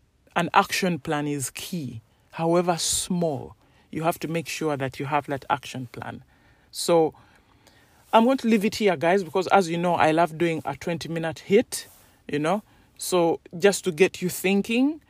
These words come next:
um, this is an area I'm so passionate about and an area that I just want to solidify before moving on into giving you all the strategies you need to, to,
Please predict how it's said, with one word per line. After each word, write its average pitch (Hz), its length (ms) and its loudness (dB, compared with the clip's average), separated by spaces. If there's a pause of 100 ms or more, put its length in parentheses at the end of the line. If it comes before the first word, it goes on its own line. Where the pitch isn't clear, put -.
(540)
um, 165 360 0
this 202 200 -2
is 196 100 0
an 185 140 2
area 185 300 6
I'm 156 380 -4
so - 380 4
passionate 170 480 2
about 151 400 2 (100)
and 143 340 -2 (300)
an 165 160 0
area 180 320 2
that 151 260 0
I 151 140 -2
just 151 320 -6 (840)
want 180 560 2
to 139 180 -8 (520)
solidify 196 920 6
before 160 320 2
moving 175 440 2
on 175 180 0
into 170 280 -4
giving 151 320 -2
you 175 140 0
all 170 240 0
the 143 100 -4
strategies 143 520 -8
you 147 100 -6
need 156 320 -6
to, 147 120 -8 (360)
to, 160 100 -6